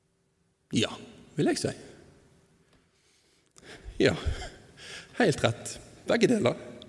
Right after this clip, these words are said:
Jeg setter veldig pris på den sangen. «Nå skal du få være barn og ikke tjener.» Dette er ikke på noe som helst vis meint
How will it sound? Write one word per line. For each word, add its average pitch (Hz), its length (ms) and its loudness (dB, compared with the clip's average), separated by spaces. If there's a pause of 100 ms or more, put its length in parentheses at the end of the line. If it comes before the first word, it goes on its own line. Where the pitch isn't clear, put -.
(2250)
Jeg 160 160 4
setter 131 240 2
veldig 147 240 4
pris - 320 2
på 110 80 4
den 233 160 4
sangen. 127 400 2 (760)
«Nå 156 80 4
skal 151 400 4
du 101 80 4
få 107 160 -2
være 127 240 0
barn 110 300 -2 (420)
og 196 80 4
ikke - 160 0
tjener.» 101 320 -2 (880)
Dette 156 320 2
er 175 80 8
ikke 151 220 2
på 151 100 8
noe 180 640 6
som 143 240 4
helst 139 320 2
vis 135 320 4
meint 117 460 4